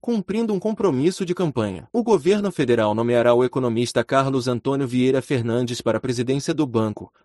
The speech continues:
dando continuidade ao trabalho da Caixa Econômica Federal na oferta de crédito na nossa economia e na execução de políticas públicas em diversas áreas sociais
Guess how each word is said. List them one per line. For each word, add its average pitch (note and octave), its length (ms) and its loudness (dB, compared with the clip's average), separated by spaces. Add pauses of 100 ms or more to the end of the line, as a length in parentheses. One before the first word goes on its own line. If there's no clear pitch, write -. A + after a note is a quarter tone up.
dando A#3+ 320 0
continuidade B2 720 2
ao B2 80 2
trabalho A2+ 420 0
da A2+ 140 0
Caixa C3+ 300 -2
Econômica A#2+ 500 -2
Federal A#2 460 2
na A2 80 0
oferta A#2+ 480 -2
de A#2 100 -4
crédito B2+ 480 -2
na B2 100 -2
nossa A#2+ 280 0
economia B2+ 480 -2
e F#3+ 60 2
na D#3+ 120 0
execução C#3+ 520 -4
de C3+ 120 -6
políticas C#3+ 500 -2
públicas C#3 480 -2
em F3 80 0
diversas D#3+ 600 -2
áreas C3 200 0
sociais A2 680 -2